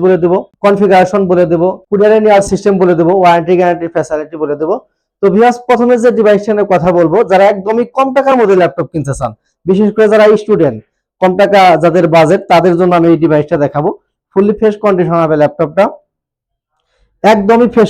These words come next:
কন্ডিশন আছে। কোয়ান্টিটি পিস পাবেন, মোটামুটি দশ বারো পিস থেকে দেখে আপনি এক পিস নিতে পারবেন। আর একদম ফুল ফ্রেশ কন্ডিশন হবে,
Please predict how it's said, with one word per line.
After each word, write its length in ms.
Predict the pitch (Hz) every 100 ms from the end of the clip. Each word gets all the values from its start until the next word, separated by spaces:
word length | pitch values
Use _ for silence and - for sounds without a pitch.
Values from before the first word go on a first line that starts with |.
| -
কন্ডিশন 360 | 190 170 160 147 127
আছে। 180 | - 160 - _
কোয়ান্টিটি 400 | 208 214 208 196 202
পিস 140 | 180 180
পাবেন, 180 | 147 143 165
মোটামুটি 340 | 180 185 185 175
দশ 140 | 196 190 - - - _ _ _ 139
বারো 220 | 165 190 196
পিস 140 | 185 -
থেকে 200 | 208 190 190 156
দেখে 200 | 180 185 175
আপনি 140 | 170 175
এক 60 | 175 -
পিস 140 | 139 156
নিতে 160 | 151 151
পারবেন। 260 | 131 107 104 _ _ _ _ _ _
আর 320 | 139 139 143 131 - 165
একদম 200 | 160 175 180
ফুল 120 | 180
ফ্রেশ 140 | 185 180 185
কন্ডিশন 300 | 175 170 170
হবে, 120 | 175